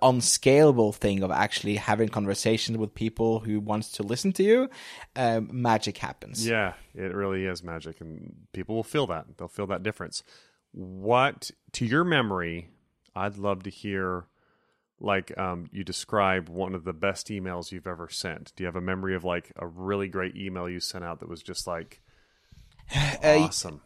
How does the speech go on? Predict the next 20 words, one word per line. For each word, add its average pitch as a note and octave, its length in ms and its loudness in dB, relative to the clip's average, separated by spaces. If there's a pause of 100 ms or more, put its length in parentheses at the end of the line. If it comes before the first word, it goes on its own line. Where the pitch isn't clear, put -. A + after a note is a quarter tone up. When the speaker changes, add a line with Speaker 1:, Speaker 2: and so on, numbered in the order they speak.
Speaker 1:
uh, E3+ 60 4 (100)
yeah. D3+ 440 8 (140)
Um, C#3+ 640 4
I, D#3 180 4
I D3+ 60 4
mean, C#3+ 260 4
uh, F2+ 200 -12 (640)
and D3 260 2 (640)
I D3+ 60 6
would D3+ 180 4
measure D#3+ 300 6
it B2 80 6
in, B2+ 180 0
in A#2+ 200 0
two C3+ 280 2
ways, G#2 320 4
because A2+ 500 0
Speaker 2:
Okay. B2+ 100 -12
Speaker 1:
one C3+ 300 6
is - 640 0